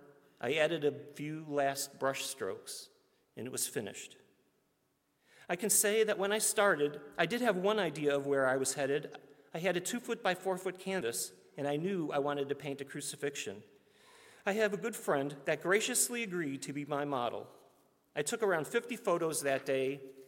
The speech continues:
and was drawn to one in particular. It was not what I thought I wanted until I cropped it to fit the rectangle. All at once, I saw the power of Jesus' death. I knew exactly what I was going to paint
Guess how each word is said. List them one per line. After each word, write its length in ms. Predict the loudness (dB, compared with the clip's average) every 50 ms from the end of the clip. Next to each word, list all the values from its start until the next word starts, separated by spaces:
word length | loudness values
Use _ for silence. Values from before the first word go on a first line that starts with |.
| -12 _
and 100 | -6 -4
was 140 | -2 -2 -4
drawn 340 | -2 0 0 2 2 2 0
to 140 | -2 -4 -2
one 260 | -2 0 0 -2 -2
in 140 | -4 -8 -8
particular. 640 | -8 -8 -6 -4 -6 -6 -4 -6 -6 -6 -6 -8 -10 -16 -20 -20 _ _ -20 _ _ _ _ _ _ _ _ _ 2
It 60 | 4
was 160 | 6 6 6
not 340 | 6 6 4 4 2 -2 -2
what 120 | 0 2 2
I 100 | 2 2
thought 320 | 0 0 0 0 2 4
I 80 | 4 4
wanted 460 | 4 2 0 -2 -2 -6 -8 -10 -12 -18 -20 _ _ -2
until 320 | 0 0 0 0 2 4
I 80 | 4 4
cropped 460 | 4 2 2 4 4 4 2 0 -6
it 80 | -8 -8
to 100 | -8 -8
fit 260 | -6 -4 -6 -4 -2
the 80 | 0 2
rectangle. 640 | 4 4 2 2 -2 -6 -6 -6 -6 -6 -8 -10 -12 -14 -20 -20 _ _ _ _ _ -20 _ _ _ _ _ _
All 200 | 8 8 10 10
at 80 | 8 8
once, 300 | 6 4 6 4 4 4
I 60 | 4
saw 240 | 2 2 2 2 2
the 100 | 2 0
power 340 | 0 2 2 4 4 4 0
of 60 | -2
Jesus' 540 | -4 -6 -4 -4 -2 -2 -2 -4 -4 -6 -6
death. 380 | -4 -4 -4 -4 -6 -10 -12 -8
I 60 | -6
knew 200 | -4 -4 -4 -4
exactly 640 | -6 -6 -4 -2 2 4 4 4 4 2 -2 -6 -2
what 260 | 0 0 0 0 0
I 60 | -2
was 180 | -2 -2 -4 -6
going 240 | -4 -4 -4 -4 -6
to 60 | -8
paint 360 | -10 -8 -8 -8 -8 -8